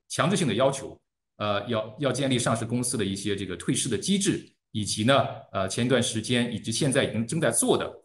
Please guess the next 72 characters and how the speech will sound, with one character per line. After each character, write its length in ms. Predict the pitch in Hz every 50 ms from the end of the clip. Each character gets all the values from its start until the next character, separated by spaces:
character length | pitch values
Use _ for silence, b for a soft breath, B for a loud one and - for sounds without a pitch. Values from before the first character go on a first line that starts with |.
| _ _ -
引 200 | 113 117 110 101
入 200 | 120 151 135 113
投 320 | - - - 101 120 151
资 240 | - - - 190 185
者 160 | - - 92
的 100 | 87 90
这 140 | 85 - 113
种 200 | - 92 85 85
集 240 | - - 120 151 196
体 200 | - - 98 87
诉 240 | - - 156 127 107
讼 360 | - - 123 90 - - - _
索 300 | - - - 107 87 85
赔 240 | - - - 92 113
的 220 | 127 117 95 -
赔 180 | - - 127 117
偿 160 | - 117 117
机 120 | 151 175
制 280 | 180 - 165 - - - -
等 140 | 98 110 120
等 100 | 107 -
啊。 220 | - - - - - - - - _ _ _ _ _ _ _ _ _ -
那 100 | 175 175
么 80 | 165
另 160 | 185 233 233
外， 120 | 226 202 160
我 120 | 135 151
想 200 | 151 139 127 120
在 200 | 117 - 143 127
这 100 | 131 135
个 100 | 117 117
市 160 | 113 - -
场 240 | 156 - 113 98 101
进 140 | 104 - 156
一 80 | 135 147
步 160 | 143 143 113
发 260 | - - 165 165 170
展 220 | 170 123 90 80 - - _ _ _ _
和 160 | - - 117 113
成 280 | 113 - - 120 160
熟 140 | 170 - 131
的 100 | 123 117
过 240 | 107 - - 185 123
程 220 | - - 95 95 101
当 200 | 127 120 123 123
中 180 | 127 135 139
呢， 180 | 113 85 - - - _ _ _ -
我 120 | 113 110
们 140 | 110 117 117
可 160 | 113 120 160
以， 40 | 165 - - - - -
可 180 | - - 143 185
以 140 | 175 120
其 200 | - - 113 131
实， 440 | 131 - 113 107 113 117 113 117 113 - - _ _
呃， 240 | - 104 101 101 101
也 120 | 107 107
可 120 | - - -
以 40 | 123
参 280 | 113 - 180 196 208
考 200 | - - 92 - -
一 40 | 110
些 160 | 104 - 110
成 200 | 110 - 123 160
熟 160 | - 123 117
资 160 | 110 - -
本 140 | - 110 87
市 100 | - -
场 160 | - 110 92
的 60 | 90 98
做 180 | - 208 151
法， 180 | - - 90